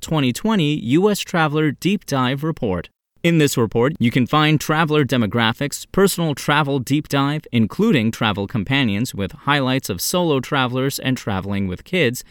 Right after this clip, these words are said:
Vice President of Research Heisha Wang explains. This also includes data on payment responsibilities,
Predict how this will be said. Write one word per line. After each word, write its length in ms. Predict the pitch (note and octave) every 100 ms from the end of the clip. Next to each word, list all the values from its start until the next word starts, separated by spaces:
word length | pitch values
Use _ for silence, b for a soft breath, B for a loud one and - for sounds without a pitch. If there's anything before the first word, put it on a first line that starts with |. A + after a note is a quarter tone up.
| b b
Vice 320 | - C3+ D3 -
President 500 | D3 B2+ C3 C3 C3
of 160 | A#2
Research 500 | B2 A#2+ - C3 - -
Heisha 420 | C3+ D3 - C3
Wang 400 | A2 C3+ C3+ C#3 C#3
explains. 720 | D3 - - B2 G2 F2 - b b
This 140 | - B3+
also 260 | C4 B3+
includes 400 | A3 G3 G#3+ E3
data 300 | A#2+ E3 F3+
on 260 | F#3 - C#3
payment 460 | - E3 F3 D3 -
responsibilities, 840 | A2 - G#2 G2+ G2 F#2+ G#2 B2+